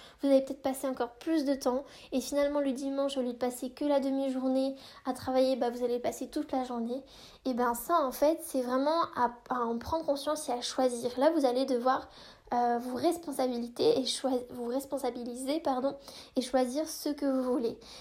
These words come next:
Si pour vous, c'est pas possible, vous ne pouvez pas, là, à l'heure d'aujourd'hui, vous dire : « Non, mais je,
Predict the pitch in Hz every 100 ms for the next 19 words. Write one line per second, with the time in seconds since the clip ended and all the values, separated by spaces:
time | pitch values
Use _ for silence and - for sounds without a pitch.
0 | - - - 269 294 294 330 - 240 -
1 | 311 311 285 277 - 247 240 240 254 247
2 | - 320 311 285 294 285 269 269 262 247
3 | 254 262 269 262 262 262 269 247 233 254
4 | 247 226 226 220 -